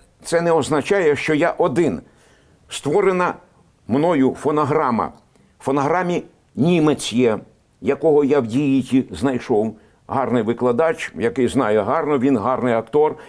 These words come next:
Він записав мені н-, німецькі тексти в концтаборі. Да. Е, потім є, е, співак, два німці, які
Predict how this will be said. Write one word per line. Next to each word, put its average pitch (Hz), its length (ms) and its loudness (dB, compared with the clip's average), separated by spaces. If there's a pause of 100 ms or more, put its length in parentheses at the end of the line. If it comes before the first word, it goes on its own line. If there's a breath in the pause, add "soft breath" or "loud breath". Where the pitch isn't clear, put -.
(120)
Він 143 140 2
записав 147 480 0
мені 147 240 2
н-, 143 220 4
німецькі 151 480 2
тексти 147 520 -2
в - 100 -6
концтаборі. 139 720 0 (220 soft breath)
Да. 135 300 0 (440 loud breath)
Е, 110 60 -6
потім 175 460 0 (180)
є, 151 360 0 (180)
е, 117 240 2
співак, 156 760 -2 (100)
два 151 380 -2
німці, 143 560 2 (100)
які 135 380 0